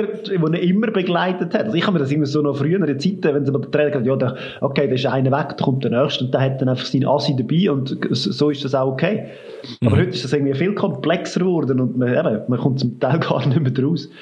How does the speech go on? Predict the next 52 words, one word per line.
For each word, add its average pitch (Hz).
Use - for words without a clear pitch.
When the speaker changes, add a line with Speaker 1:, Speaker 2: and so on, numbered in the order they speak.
Speaker 1:
Wer 131
Speaker 2:
Ja, 107
ja. 113
Speaker 1:
jetzt 139
wo, 147
wie, 147
was. 139
Ja, 220
aber 190
du 143
hast 170
sogar 160
noch 151
solche, 151
die 135
dann 135
Videoanalysten, 185
die 170
noch 170
dazukommen, 165
eben, 160
das 135
ist -
beim 143
Nagelsmann 135
auch 165
so 147
ein -
Beispiel, 156
da 139
nimmt 139
er 123
ja 131
auch -
gerade 175
mit. 180
Speaker 2:
Mhm. 101
Speaker 1:
Aber 131
ja, 143
wieso 135
willst 135
du 131
auf -
den 135
verzichten, 170
wenn 160
der -
das, 147
äh, 147
die -
beste 147
Leistung 139